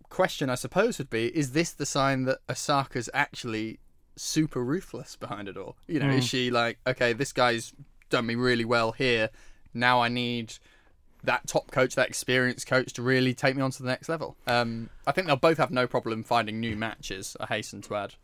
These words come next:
Speaker 1: on that
Speaker 2: I mean, I
Speaker 1: front.
Speaker 2: suppose one thing you can say about Osaka is that she's shown she's very good at compartmentalising. So if this ha-, if this is a case of her going, "You know what, this is as far as this guy can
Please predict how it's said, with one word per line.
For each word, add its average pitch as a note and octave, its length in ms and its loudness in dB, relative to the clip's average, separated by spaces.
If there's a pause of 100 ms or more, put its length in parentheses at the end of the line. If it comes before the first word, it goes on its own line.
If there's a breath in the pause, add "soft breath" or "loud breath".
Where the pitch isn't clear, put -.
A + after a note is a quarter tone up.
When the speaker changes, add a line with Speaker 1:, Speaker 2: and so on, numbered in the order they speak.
(100)
Speaker 1:
on - 120 -14
that - 60 -8
Speaker 2:
I G3 40 -2
mean, F#3+ 140 4
I G3 40 6
Speaker 1:
front. F3+ 60 2
Speaker 2:
suppose A3+ 260 10
one G3 140 8
thing F3 120 4
you D3+ 80 4
can D#3+ 200 6
say C#3+ 160 2
about A#2+ 300 0
Osaka B2+ 580 0
is - 120 -10
that - 120 -12
she's - 180 -4
shown C#3 520 2
she's B2 240 -8
very D3+ 300 8
good C3+ 140 4
at C3+ 60 -4
compartmentalising. A#2+ 960 -2
So C#3 200 2 (440 loud breath)
if A#3 140 4
this F#3 240 8
ha-, G3+ 200 12
if - 180 4
this D#3+ 200 4
is G3+ 100 6
a E3+ 80 8
case C#3+ 340 0
of A#2 80 -4
her C3 200 2
going, B2+ 260 0
"You C3 60 2
know C3+ 140 4
what, C#3+ 200 4 (320 loud breath)
this D3 140 0
is C3+ 80 0
as B2 80 -2
far C3 200 6
as A#2+ 100 0
this C3+ 140 -2
guy B2+ 180 2
can B2 260 -4